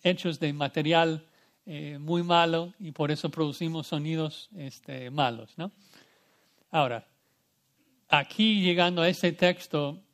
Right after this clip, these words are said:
veo que esta ilustración, eh,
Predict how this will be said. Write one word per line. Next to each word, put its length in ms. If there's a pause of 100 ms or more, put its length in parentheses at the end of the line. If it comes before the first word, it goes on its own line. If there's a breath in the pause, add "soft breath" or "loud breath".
(120)
veo 400
que 200
esta 300
ilustración, 840 (440 soft breath)
eh, 540